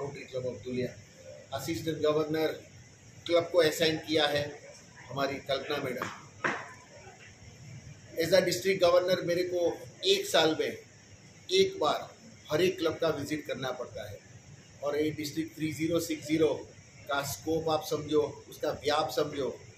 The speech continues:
पोरबंदर से धुलिया और मेहमदाबाद से दमन तक का है. ये Rotary Club of धुलिया बहुत पुरानी क्लब है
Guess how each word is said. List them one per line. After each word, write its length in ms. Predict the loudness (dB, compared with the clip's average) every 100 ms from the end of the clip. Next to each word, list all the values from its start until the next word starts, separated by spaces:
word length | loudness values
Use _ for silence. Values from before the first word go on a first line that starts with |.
| -20 -6
पोरबंदर 460 | 2 2 2 2 0
से 200 | 2 -2
धुलिया 380 | -2 -4 0 0 0 -14 -20 -14 -4
और 140 | -4
मेहमदाबाद 640 | -2 -4 -2 0 2 2 -2
से 420 | 0 0 0 -10 -8
दमन 220 | -4 -4
तक 300 | -4 -6 -6
का 80 | -6
है. 160 | -6 -8 -12 -18 -20 -20 -20 -20 -20 -20 -6
ये 100 | -2
Rotary 320 | 0 0 0 0
Club 200 | 2 4
of 200 | 2 2
धुलिया 300 | 0 2 0 -2 -12 -20 -20 -20 -20 -20 -20 -20 -20 -20 -20 -20 -20 -12
बहुत 160 | -4 -4
पुरानी 460 | -4 -2 0 2 0
क्लब 260 | -2 -4
है 180 | -4 -12